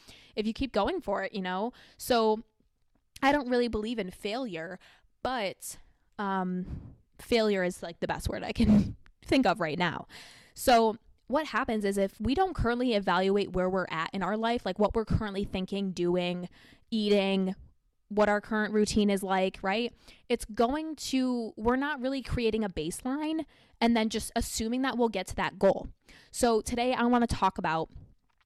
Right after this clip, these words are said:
how to actually set goals so that you can actually achieve them.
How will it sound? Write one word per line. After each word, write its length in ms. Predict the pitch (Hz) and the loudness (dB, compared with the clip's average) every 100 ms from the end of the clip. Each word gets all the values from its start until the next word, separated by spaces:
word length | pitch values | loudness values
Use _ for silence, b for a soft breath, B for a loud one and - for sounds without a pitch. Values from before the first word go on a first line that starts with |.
| _ - | _ -4
how 160 | 247 | 2
to 100 | 269 - | 2 2
actually 300 | 202 - 220 | -2 0 -2
set 280 | - 196 196 | 0 -2 0
goals 400 | 180 170 254 311 - | 0 4 2 0 -4
so 180 | - 240 | -2 0
that 200 | 208 185 | 0 -2
you 200 | 185 208 | -6 -6
can 580 | 208 - 190 180 185 180 b b b b b _ _ _ - | -2 -2 0 -2 -4 -8 b b b b b _ _ _ -8
actually 500 | 185 220 - - 262 | -2 -2 0 4 6
achieve 380 | 254 - 202 214 | 6 4 -4 -2
them. 300 | 185 - - | -4 -6 -2